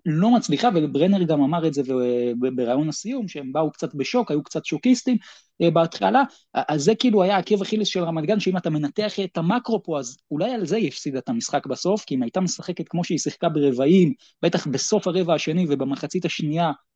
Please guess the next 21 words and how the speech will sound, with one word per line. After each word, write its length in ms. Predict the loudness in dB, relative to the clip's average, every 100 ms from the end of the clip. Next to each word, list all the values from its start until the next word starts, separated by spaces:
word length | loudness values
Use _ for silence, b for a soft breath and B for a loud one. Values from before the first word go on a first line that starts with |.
| _ -6
היא, 300 | 2 2 2
היא 260 | 2 4 4
הייתה 800 | 2 0 2 2 0 -2 -4 -6
סבירות 380 | -6 -2 -2
גבוהה 240 | 0 0 2
מאוד 180 | 2 2
מנצחת, 480 | 0 0 -4 -4
ומכבי 380 | -4 -4 -2 -2
תל 160 | 0 0
אביב, 220 | 0 -2
אגב, 220 | -2 -2
זה 120 | -2
בדיוק 300 | -4 -2 -4
העניין 300 | -2 0 2
ההפוך, 400 | 0 0 -2 -2
זה 80 | -8
העניין 240 | -8 -6 -6
שלה 200 | -4 -2
לאבד 440 | 0 0 0 0
את 120 | 0
ההפרשים. 500 | -4 -2 -6 -6 -8